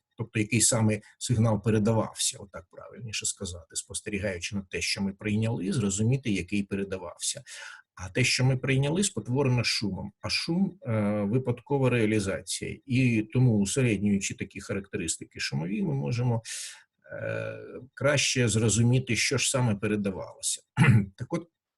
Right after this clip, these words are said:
е, прямий метод обчислення енергетичного спектру, е, полягає в тому, що обчислюється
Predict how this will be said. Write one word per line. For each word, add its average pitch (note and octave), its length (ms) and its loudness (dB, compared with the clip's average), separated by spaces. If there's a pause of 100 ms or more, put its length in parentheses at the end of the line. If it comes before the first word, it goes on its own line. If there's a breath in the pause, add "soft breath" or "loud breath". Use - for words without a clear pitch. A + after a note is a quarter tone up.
(580)
е, G2+ 380 0
прямий C3+ 360 2
метод A2 360 0
обчислення A2 480 -2
енергетичного G#2 760 -2
спектру, G#3+ 500 -4 (960 loud breath)
е, A#2+ 260 -4
полягає C3 360 4
в A#2+ 80 -4
тому, F3+ 260 -2
що - 240 0
обчислюється G#2+ 1120 0